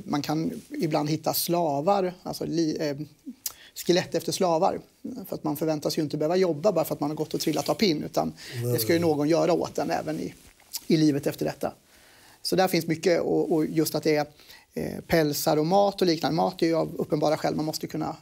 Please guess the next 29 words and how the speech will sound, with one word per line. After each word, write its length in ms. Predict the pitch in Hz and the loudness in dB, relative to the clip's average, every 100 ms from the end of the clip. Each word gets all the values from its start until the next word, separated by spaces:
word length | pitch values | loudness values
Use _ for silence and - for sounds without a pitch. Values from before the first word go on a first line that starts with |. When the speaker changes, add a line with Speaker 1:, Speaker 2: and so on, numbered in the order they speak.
| - | -8
Speaker 1:
äta 320 | - 139 - | -6 -4 -2
även 200 | 156 156 | -2 -2
efter. 280 | 151 - - - - - - | -6 -6 -10 -10 -16 -16 -2
Men 400 | 160 151 147 151 - - | 0 2 0 -4 -8 0
pälsarna 640 | 175 160 151 208 220 220 | 2 2 2 2 4 4
och 180 | 208 160 | 2 4
vapnena 680 | 156 156 - 175 170 165 - _ - | 2 2 -4 -2 0 0 -4 _ -14
kan 340 | - 196 226 226 | 0 2 4 4
ha 140 | 208 | 2
en 140 | 180 185 | 0 -2
försvarssymbol, 1040 | 170 - 185 160 - - 160 151 156 160 | -2 2 2 2 0 -2 -2 0 0 0
men 100 | 165 | -2
det 220 | 170 - | -4 -4
pratas 300 | - 175 170 | -4 -4 -4
också 220 | 151 - | -6 -4
mycket 220 | 202 214 170 | -2 -2 -4
om 100 | 160 | -4
att 120 | 160 | -6
det 80 | 170 | -6
kan 160 | 165 | -4
vara 240 | 160 156 151 - _ | 0 0 -2 -12 _
handels-, 800 | - 170 156 151 151 - - - _ _ _ - | -4 -2 0 -2 -4 -6 -8 -12 _ _ _ -2
frå-, 220 | 196 180 | 0 2
man 140 | 185 | 0
tänker 220 | 175 160 | -2 -2
att 60 | 160 | -2
man 80 | 160 | -2
fortsätter 300 | 165 170 151 | -2 -4 -2
handla 360 | 196 160 180 | 0 0 0